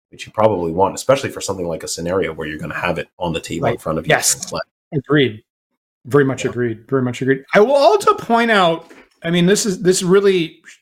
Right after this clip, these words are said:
Speaker 2: isn't, shouldn't be an issue for these beloved tomes that we're gonna carry around for the rest of our lives. But I will point out, again, because I deal with a lot of, um,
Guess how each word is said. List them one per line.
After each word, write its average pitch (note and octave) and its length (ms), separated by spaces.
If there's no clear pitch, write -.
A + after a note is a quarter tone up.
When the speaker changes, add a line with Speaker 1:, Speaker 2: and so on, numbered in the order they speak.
Speaker 2:
isn't, E3+ 440
shouldn't F#3 280
be D3+ 120
an D3 100
issue D#3 540
for C3+ 480
these C3+ 320
beloved C3+ 760
tomes B2+ 760
that C3 320
we're C#3 120
gonna B2+ 280
carry C3+ 280
around B2+ 420
for C#3 100
the B2 60
rest B2 220
of B2 80
our A2+ 100
lives. B2 360
But E3+ 80
I F3+ 60
will G3 120
point C4 260
out, A3+ 260
again, F#3 260
because E3 220
I D#3+ 80
deal E3 240
with D#3 100
a C#3+ 40
lot C#3+ 260
of, C3+ 220
um, B2 260